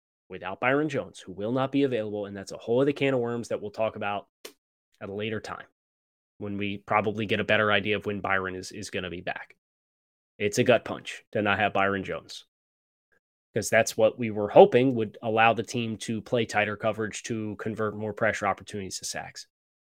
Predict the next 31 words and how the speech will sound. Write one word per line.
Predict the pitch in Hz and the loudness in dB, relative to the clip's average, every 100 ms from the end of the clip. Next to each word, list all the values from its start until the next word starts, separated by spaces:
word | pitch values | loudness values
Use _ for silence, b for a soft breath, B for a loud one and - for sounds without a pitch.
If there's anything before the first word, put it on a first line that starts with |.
| _ _ _ _ _ _ _ _ | _ _ _ _ _ _ _ _
Hasn't | - 110 120 | -2 0 6
happened. | 147 127 - - | 6 6 2 0
Okay, | 147 135 139 | 6 8 8
so | 139 | 6
now | 131 143 | 6 8
let's | 147 - | 6 6
focus | 156 139 139 139 | 6 6 4 2
on | 131 | 2
what | 120 123 | 2 0
we | 127 | 0
can | 139 135 | 0 0
control. | 127 107 90 101 | 0 -8 -8 0
Let's | 160 - | 2 4
get | 202 | 2
some | - 82 | 0 -6
freaking | - 165 160 147 | 0 2 2 2
turnovers. | - 131 90 - - - - _ _ _ _ _ _ | 6 4 4 -8 -14 -16 -16 _ _ _ _ _ _
We've | 139 | 2
been | 156 | 2
sitting | 135 180 160 | 4 2 4
here | 160 | 4
waiting, | 127 139 151 87 85 _ _ _ - | 6 8 6 4 -6 _ _ _ 6
waiting | 131 180 131 92 90 | 10 12 10 4 -10
for | - 135 | -2 0
a | |
big | 107 156 147 | 4 4 4
turnover | 156 147 131 123 | 4 6 6 2
game | 123 123 | 0 0
from | 120 120 | -2 -4
the | 107 | -4
defense. | 110 95 85 - - | -6 -8 -14 -14 -20